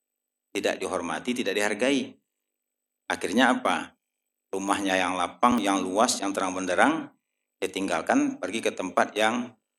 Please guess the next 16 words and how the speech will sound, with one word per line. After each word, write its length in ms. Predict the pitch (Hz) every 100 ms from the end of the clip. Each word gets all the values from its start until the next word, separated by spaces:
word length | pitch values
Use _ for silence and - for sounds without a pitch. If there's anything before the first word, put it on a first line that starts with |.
| _ _ -
remang-remang, 800 | 98 95 95 92 95 123 101 98 _ _ _ _ _ -
yang 480 | 98 98 95 95 _ _ _ _ _
penuh 240 | 95 107 101
dengan 560 | 98 104 92 85 80
suara-suara, 960 | _ 98 95 95 107 95 107 139 160 - _ _ _ _ _
ya. 360 | - 107 139 117 _ _ _ _ _ _ _ -
Ya, 100 | 95
perginya 640 | 92 87 92 104 113 107 -
namanya 480 | 95 90 95 113 117
tempat 380 | 107 101 95 -
tersebut 420 | - 92 147 - _ _ _ _ -
diskotik, 640 | 101 - 98 - 101 - _ _ _ _ _
ya. 320 | - 113 139 - _ _ _ _ _ -
Nah, 100 | 87
itu 160 | 85 85
kenapa? 640 | 101 117 110 87 80 -